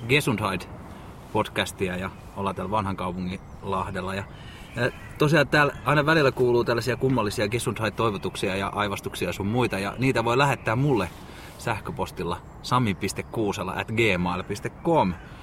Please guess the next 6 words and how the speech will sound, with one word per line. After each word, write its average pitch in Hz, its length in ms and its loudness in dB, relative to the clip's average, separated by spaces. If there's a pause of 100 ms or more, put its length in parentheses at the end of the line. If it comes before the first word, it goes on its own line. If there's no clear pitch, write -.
(280)
niin 123 120 0
pääsee 143 440 4
ääneen 92 480 4
tähän - 240 -4
podcastiin. - 760 -2 (680)
Ää, 98 200 -6